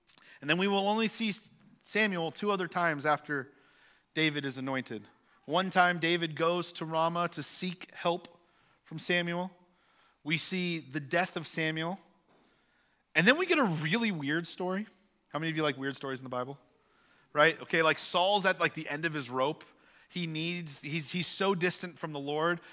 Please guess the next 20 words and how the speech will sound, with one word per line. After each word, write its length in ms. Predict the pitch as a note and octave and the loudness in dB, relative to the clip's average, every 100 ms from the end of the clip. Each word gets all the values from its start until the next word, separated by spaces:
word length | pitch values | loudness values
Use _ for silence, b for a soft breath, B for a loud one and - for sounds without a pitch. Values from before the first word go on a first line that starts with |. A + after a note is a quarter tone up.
| B | B
He 120 | F3+ | -6
remembers 560 | F3 D#3+ D#3 E3 F3 D#3+ | -4 0 2 2 0 0
what 100 | E3+ | -2
it 40 | |
was 160 | D3 C3+ | -2 0
like 200 | C#3+ C#3+ | 0 0
to 80 | D3+ | -6
be 100 | C#3+ | -10
close 320 | - C#3+ - | -6 -6 -6
to 120 | - | -8
God, 280 | D3 C#3+ D3 | -4 0 0
and 80 | C#3+ | -2
he 60 | |
says 200 | C3+ C#3+ | -4 -4
Samuel 480 | - - A#2+ C#3+ D3+ | -2 -2 -2 -4 -6
was 140 | D#3 C#3 | -8 -4
there, 300 | D#3 E3 E3+ b b b | -4 -4 -8 b b b
but 120 | - | -12
Samuel's 440 | - D3+ D#3 D3 A#2 | -2 0 2 0 -2
dead. 400 | G#2+ G#2+ C3 | -2 0 -2